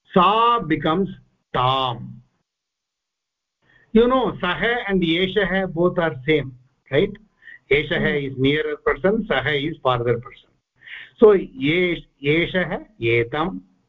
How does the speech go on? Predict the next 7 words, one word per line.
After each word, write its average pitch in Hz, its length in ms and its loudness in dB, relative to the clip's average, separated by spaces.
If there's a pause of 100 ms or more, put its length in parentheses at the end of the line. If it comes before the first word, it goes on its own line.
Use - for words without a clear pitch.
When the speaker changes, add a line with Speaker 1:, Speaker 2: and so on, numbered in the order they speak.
(440)
Speaker 1:
saha 156 440 -2 (180)
tam. 104 320 -4 (1120)
In 180 140 6
the 202 180 4
same 180 260 -2
way, 147 280 0
ete, 196 800 -2